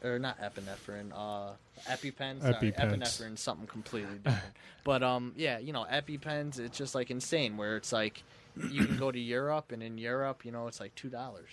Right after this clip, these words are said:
Speaker 1: for
Speaker 2: Yep.
Speaker 1: a pen, you know? It's insane.
Speaker 2: Yep.
Speaker 1: I, th-, I, it's not really two dollars. I think it's, it's
Speaker 2: It's a little
Speaker 1: eight,
Speaker 2: bit more.
Speaker 1: it's eight euro, but, um,
Speaker 2: Mm. Way a lot cheaper.
Speaker 1: you know, so, um, you, I'm, I just wanna give a couple tips out here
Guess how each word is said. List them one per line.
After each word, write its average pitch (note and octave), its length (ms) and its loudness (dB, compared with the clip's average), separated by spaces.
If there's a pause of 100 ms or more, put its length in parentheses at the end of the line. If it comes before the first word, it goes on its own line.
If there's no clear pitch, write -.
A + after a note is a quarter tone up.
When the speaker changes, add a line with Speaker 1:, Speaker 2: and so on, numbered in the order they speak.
Speaker 1:
for - 80 -6
Speaker 2:
Yep. B2 200 4
Speaker 1:
a - 20 -10
pen, F#2 100 -14 (140)
you G2+ 80 -14
know? B2 180 -6
It's C#3 160 -10
insane. A2 380 -2
Speaker 2:
Yep. C#3+ 240 6 (320)
Speaker 1:
I, E3 80 -4
th-, - 120 -16 (160)
I, E3 180 2
it's - 200 -8
not E3+ 160 -2
really B2+ 220 -2
two A#2+ 140 -8
dollars. G2+ 340 -2
I A2 80 -4
think A#2 160 -6
it's, - 340 -8
it's - 380 -8
Speaker 2:
It's - 100 -8
a - 60 6
little A#2+ 160 8
Speaker 1:
eight, G#2 60 6
Speaker 2:
bit G2+ 60 2
more. G2 300 2
Speaker 1:
it's - 220 -6
eight B2+ 200 2 (200)
euro, C3 460 2 (300)
but, A#2 280 6
um, G#2+ 320 -2
Speaker 2:
Mm. - 40 -4
Way B2+ 140 8
a A2+ 60 8
lot A2 200 6
cheaper. A2 240 0
Speaker 1:
you D3+ 60 -2
know, B2+ 300 0
so, C3+ 420 4
um, A#2+ 440 0 (1200)
you, F#3+ 560 2 (460)
I'm, D3 220 0
I C#3 100 4
just D3+ 240 -2
wanna D3 260 2
give B2+ 240 0
a B2 60 0
couple A#2+ 320 -2
tips - 400 -2
out G2+ 280 -4
here A2 380 -4